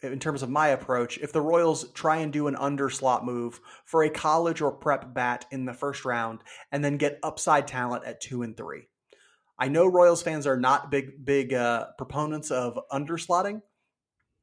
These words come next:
but if you can do it successfully, if you do it wisely, if you had good scouting and development, it actually turns into a much better opportunity. Because what do we know about baseball?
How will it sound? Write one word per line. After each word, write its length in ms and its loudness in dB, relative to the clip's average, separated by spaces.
but 320 2
if 240 2
you 120 -4
can 200 -4
do 240 -4
it 300 -4
successfully, 720 -6
if 120 -10
you 80 -8
do 140 0
it 100 -6
wisely, 520 -2
if 100 -12
you 60 -2
had 120 -4
good 180 -2
scouting 400 -2
and 80 -6
development, 540 -4
it 120 -2
actually 260 0
turns 240 -6
into 240 -2
a 40 4
much 260 -2
better 400 0
opportunity. 600 -4
Because 260 -4
what 100 4
do 60 0
we 100 -6
know 140 -2
about 180 0
baseball? 460 -6